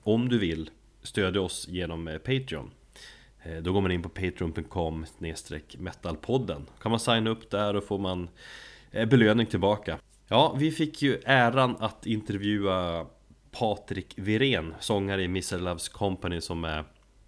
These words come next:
som är skivaktuella med sin första platta på nitton år.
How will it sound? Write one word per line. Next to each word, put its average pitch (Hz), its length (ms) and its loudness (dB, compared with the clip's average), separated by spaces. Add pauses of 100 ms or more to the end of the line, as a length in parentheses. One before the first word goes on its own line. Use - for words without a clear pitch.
(440)
som 101 140 -4
är 98 40 2
skivaktuella 113 640 2
med 92 120 -2
sin 95 100 -6
första 92 240 -6
platta 87 240 -8
på 85 100 -6
nitton 87 540 -4
år. 73 440 -8